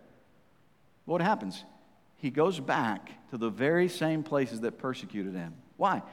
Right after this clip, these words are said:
This is what Paul is saying. Continue through persecution. Hey, look, friend,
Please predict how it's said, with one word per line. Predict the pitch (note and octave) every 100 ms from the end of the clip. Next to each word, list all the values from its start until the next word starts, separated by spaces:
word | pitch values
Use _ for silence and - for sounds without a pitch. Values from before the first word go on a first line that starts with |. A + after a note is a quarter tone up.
| - -
This | E3
is | E3
what | D3+
Paul | - D#3+
is | C#3
saying. | C#3+ G#2+ - - -
Continue | - C3+ A#2+ - F#3 F3+ C#3 B2
through | - D3+ C3+
persecution. | - C3 - G2+ B2 G2 - - - - - - _ - - - - - - _ _
Hey, | F#3+ F3+ -
look, | D3+ G#3+ -
friend, | F3+ F#3+ G3+